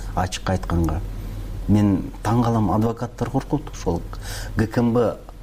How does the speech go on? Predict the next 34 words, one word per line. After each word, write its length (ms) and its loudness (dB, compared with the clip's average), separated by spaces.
преступление 580 0
кылды, 300 2
анан 300 0
ошондон 440 2
коргош 320 2
керек", — 320 -2
деп 200 -2
ачык 460 0
иштегенге 540 2
ошол 340 -4
коркут. 240 -2
Ошол 280 2
себептен 400 2
биз 100 0
адвокатты 480 -2
Бишкектен 460 -4
алган 240 -2
элек, 160 -2
Чынара 320 0
Жакупбекова. 600 -2
Бизден 260 4
чыкпай 280 0
койду 260 2
бир 180 2
да 120 4
адвокат, 420 0
ошол 220 0
"Мени 260 4
коргоп 320 0
берем", — 240 2
деген, 260 -2
ачык 360 -2
айкын 560 2
мыйзам 480 2